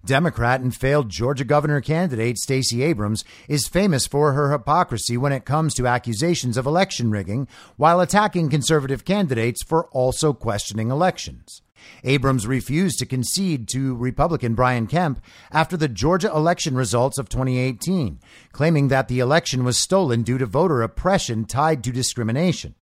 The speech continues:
She specifically targeted rules restricting some mail-in ballots and absentee ballots. Federal courts ruled there were no grounds for her accusations. Abrams has long been an avid defender of absentee ballot harvesting tactics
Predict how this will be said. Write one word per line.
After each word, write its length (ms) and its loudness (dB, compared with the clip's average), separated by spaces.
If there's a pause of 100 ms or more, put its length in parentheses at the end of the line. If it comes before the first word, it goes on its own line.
(480)
She 180 -2
specifically 580 -2
targeted 480 2
rules 440 0
restricting 500 -4
some 320 0
mail-in 400 0
ballots 400 0 (240)
and 160 0
absentee 540 0
ballots. 560 -4 (360)
Federal 340 2
courts 400 0
ruled 340 -2
there 140 0
were 140 0
no 320 2
grounds 500 -2
for 160 -2
her 200 2
accusations. 1000 -2 (600)
Abrams 540 2
has 380 2 (280)
long 840 0
been 280 0
an 80 0
avid 260 2
defender 500 0
of 120 2
absentee 560 0
ballot 400 2
harvesting 560 2
tactics 540 -6